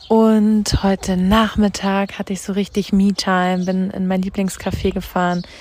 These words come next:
hab dort ein bisschen gearbeitet an Humana, an meinen Plänen und hab mich dann noch massieren lassen und bin dann mit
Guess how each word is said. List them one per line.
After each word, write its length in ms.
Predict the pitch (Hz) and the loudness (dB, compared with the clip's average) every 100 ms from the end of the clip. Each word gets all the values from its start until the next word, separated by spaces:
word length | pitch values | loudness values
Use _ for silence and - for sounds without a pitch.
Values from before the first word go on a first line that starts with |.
| - - - | -20 -20 -6
hab 180 | 208 - | -4 0
dort 200 | 190 202 | 0 0
ein 60 | |
bisschen 280 | 190 - 196 | -4 -2 -4
gearbeitet 720 | 190 - 185 180 180 180 190 | -4 -4 -4 -4 -4 -6 -8
an 160 | 190 180 | -6 -2
Humana, 560 | 180 175 175 175 170 | -2 -2 -2 -4 -4
an 100 | 175 | -4
meinen 240 | 175 175 175 | -4 -4 -6
Plänen 540 | - 180 180 180 180 - - - - - - - - - - - - - | -4 -2 -2 -4 -6 -12 -20 -16 -14 -12 -10 -8 -6 -6 -6 -12 -12 -10
und 560 | 185 175 170 175 - - - - - - - - - - | -4 -2 -2 -4 -6 -8 -10 -10 -10 -10 -10 -10 -10 -6
hab 160 | 190 - | -4 -2
mich 180 | 185 - | -4 0
dann 220 | 196 185 | 0 2
noch 340 | 185 185 - | 2 0 0
massieren 540 | - 196 - 262 262 220 | 0 0 0 2 4 4
lassen 520 | 202 202 208 202 190 | 0 -2 -2 -2 -2
und 200 | 185 175 | -4 -4
bin 200 | 180 175 | -4 -2
dann 280 | 175 175 175 | -4 -4 -4
mit 320 | 165 - | -6 -10